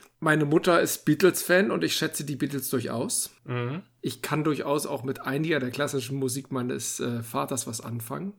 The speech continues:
Speaker 1: Aber natürlich können die mit meiner Musik, gerade meiner Jugendmusik, aber auch der heutigen Musik nur bedingt was anfangen. Also es wird immer dann interessant, wenn's persönlich wird, aber wenn ich sag, „Hier, hört doch mal die Killers oder der Kaiser Chiefs“,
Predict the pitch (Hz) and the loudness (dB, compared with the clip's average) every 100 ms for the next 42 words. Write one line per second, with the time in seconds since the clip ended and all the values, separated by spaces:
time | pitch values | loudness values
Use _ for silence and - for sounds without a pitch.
0 | - 139 135 139 135 147 131 - - _ | -8 -4 -2 -2 2 2 2 -2 -14 _
1 | _ - 131 120 127 120 127 - - 131 | _ -4 -2 -2 -4 -2 -4 -6 -12 -12
2 | 123 127 127 123 131 131 131 127 123 - | -12 -12 -8 -4 -2 -4 -4 -6 -8 -10
3 | - 135 123 127 127 120 117 139 175 170 | -10 -10 -6 -4 -2 -2 -2 0 2 2
4 | 139 139 143 131 120 117 120 131 135 127 | 2 0 -2 -4 -4 -6 -4 -4 -4 -4
5 | 123 127 135 127 117 - 120 127 120 107 | -4 -6 -4 -6 -6 -6 -4 -4 -4 -10
6 | - 123 - - 98 110 117 113 113 110 | -10 -12 -12 -14 -16 -16 -10 -8 -6 -8
7 | - - - - _ 554 466 - 165 190 | -12 -20 -20 -20 _ -12 -4 2 2 4
8 | 160 151 170 160 143 156 139 131 - 127 | 2 2 2 0 0 0 0 -2 -2 -2
9 | 131 147 160 165 151 - 127 123 131 - | 2 2 2 2 0 0 -2 -2 -2 -2
10 | - 127 - 143 131 143 139 113 131 123 | -2 -4 -4 -2 -2 -2 -4 -4 -4 -6
11 | - 151 151 151 - - - 123 117 - | -2 0 0 0 -2 -4 -4 -4 -4 -4
12 | 143 147 139 - 143 - - | -2 -2 -2 -2 -2 -4 -8